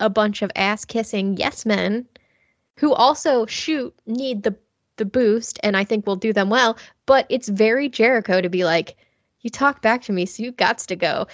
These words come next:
Uh, can I get all these people who are hyping me up as I make my entrance and who are talking about how good I am and, like, just worship me?" Like, it just makes such <clears throat> sense that he surrounds himself with that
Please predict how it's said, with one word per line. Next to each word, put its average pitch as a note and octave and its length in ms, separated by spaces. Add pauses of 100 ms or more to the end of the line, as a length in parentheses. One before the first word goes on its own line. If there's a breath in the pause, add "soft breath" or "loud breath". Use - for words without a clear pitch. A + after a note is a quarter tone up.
(220 loud breath)
Uh, G3+ 180
can D4 220
I F4 140
get D#4 180
all D#4 120
these D4+ 180
people C#4 280
who C4+ 60
are A3 140
hyping A3 300
me G#3 140
up G#3+ 140
as G#3+ 120
I F#3 100
make F#3+ 220
my F#3+ 140
entrance G#3 500
and G3 80
who G3+ 100
are F3+ 120
talking G3+ 300
about G3 120
how G3+ 120
good F3 240
I G3 100
am G3+ 260
and, F3+ 220 (200)
like, E3+ 300
just - 220
worship F#3 360
me?" C#4+ 200 (240 loud breath)
Like, B3 140
it - 300
just C4+ 560
makes A3 320
such F#3+ 600
<clears throat> - 20
sense G#3 320
that G3+ 120
he G#3+ 120
surrounds F#3+ 420
himself F3+ 520 (440 loud breath)
with A3 200 (140)
that G3+ 380